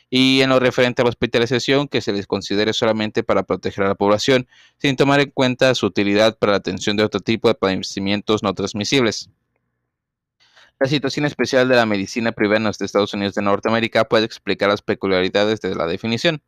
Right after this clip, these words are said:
El médico y todo el personal de salud no pueden estar ajenos a las acciones de salud pública. Según su actividad público-privada, su participación será directa en el primer caso e indirecta, pero no menos importante en el segundo.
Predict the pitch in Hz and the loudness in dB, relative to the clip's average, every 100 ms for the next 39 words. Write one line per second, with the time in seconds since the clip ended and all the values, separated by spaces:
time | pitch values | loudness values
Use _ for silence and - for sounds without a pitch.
0 | _ _ - _ - 120 147 175 151 - | _ _ -20 _ -2 0 2 2 0 -2
1 | 101 110 113 107 95 101 101 101 110 117 | 0 0 0 -2 -2 0 0 -2 0 0
2 | - 104 117 - 123 107 110 104 101 104 | -2 -4 -4 -2 -2 -2 -2 -2 -2 -6
3 | 107 95 92 101 - 104 107 104 104 95 | -4 -6 -6 -10 -6 -4 -4 -6 -6 -6
4 | - 135 120 95 92 - _ _ - 123 | -2 0 0 -2 -8 -8 _ _ -2 0
5 | 127 127 117 113 107 110 110 107 104 104 | 0 -2 -4 -2 2 2 2 -2 -2 0
6 | 101 - 113 117 117 107 95 101 113 - | -2 0 2 4 2 -2 -4 -4 -4 -8
7 | - 101 123 117 120 107 101 104 104 110 | -4 -2 0 0 0 0 2 -2 -2 -2
8 | 101 92 - 101 104 - 101 - 123 - | -2 -4 -4 -2 -2 2 0 2 0 0
9 | 104 107 104 107 160 - 147 120 98 104 | -2 -2 -2 0 -2 -2 -2 0 0 0
10 | 107 110 - 90 98 98 98 101 98 - | -2 -4 -8 -4 -4 -2 -2 -2 -2 0
11 | 120 151 113 | 0 2 2